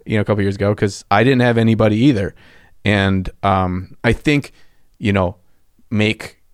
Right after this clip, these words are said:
connections with folks in your Facebook groups, you know, start chatting in the subreddits. Um,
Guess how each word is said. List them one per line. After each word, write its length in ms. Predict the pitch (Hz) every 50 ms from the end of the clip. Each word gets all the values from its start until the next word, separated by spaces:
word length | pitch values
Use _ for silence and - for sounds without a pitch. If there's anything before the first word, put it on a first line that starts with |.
| -
connections 680 | - 107 98 92 90 95 - - - 92 90 90 - -
with 140 | 92 92
folks 360 | - - - 92 92 - - -
in 100 | 90 90
your 100 | 85 87
Facebook 480 | - 90 85 87 - - - 87 85 -
groups, 480 | - - 92 90 90 85 - - - - _ - - _ _
you 180 | - 98 95 92
know, 380 | 90 90 90 90 90 - - - - - - - - -
start 560 | - - - - - 107 107 107 - - _ - - - - _ _
chatting 600 | - - - 107 101 98 98 95 92 95 - - -
in 220 | 110 98 98 95
the 60 | 92
subreddits. 880 | 90 - - 95 90 90 90 92 92 90 90 90 87 87 - - - - - - - - - - - -
Um, 400 | 95 95 90 92 90 90 87